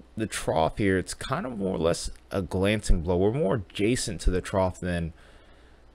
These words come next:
not nec-, than, uh, right up against it.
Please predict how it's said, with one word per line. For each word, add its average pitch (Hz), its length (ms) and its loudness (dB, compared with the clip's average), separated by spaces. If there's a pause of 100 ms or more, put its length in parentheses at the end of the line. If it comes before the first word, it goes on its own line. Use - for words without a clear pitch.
(340)
not 101 280 -2
nec-, - 160 -6 (240)
than, 95 320 2
uh, 85 300 0 (420)
right 95 260 4
up 92 160 0
against 87 500 0
it. - 160 -6